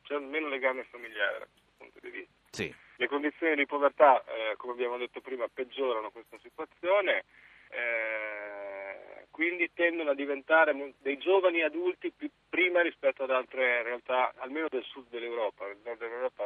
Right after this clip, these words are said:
Speaker 1: eh, diversamente.
Speaker 2: Ecco,
Speaker 1: Quindi
Speaker 2: un'ultima, un'ultima battuta, è assalto ai forni o è assalto a oggetti di consumo di cui potrebbero fare a meno?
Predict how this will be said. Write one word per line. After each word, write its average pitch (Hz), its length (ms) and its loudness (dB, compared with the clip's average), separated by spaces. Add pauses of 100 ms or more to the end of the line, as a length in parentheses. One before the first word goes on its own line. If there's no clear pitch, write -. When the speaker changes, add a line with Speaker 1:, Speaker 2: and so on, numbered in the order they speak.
(600)
Speaker 1:
eh, 113 140 -8
diversamente. 107 720 -10
Speaker 2:
Ecco, 107 300 2
Speaker 1:
Quindi 170 180 4
Speaker 2:
un'ultima, 185 520 8
un'ultima 175 500 6
battuta, 143 640 6
è 160 240 10
assalto 147 680 12
ai 127 160 10
forni 165 540 6 (240)
o 143 200 12
è 156 120 12
assalto 139 760 12
a 131 120 10
oggetti 127 440 4
di 113 120 0
consumo 117 480 0
di 104 100 0
cui 101 160 -2
potrebbero 92 480 0
fare 92 200 0
a 78 40 -2
meno? 67 380 -14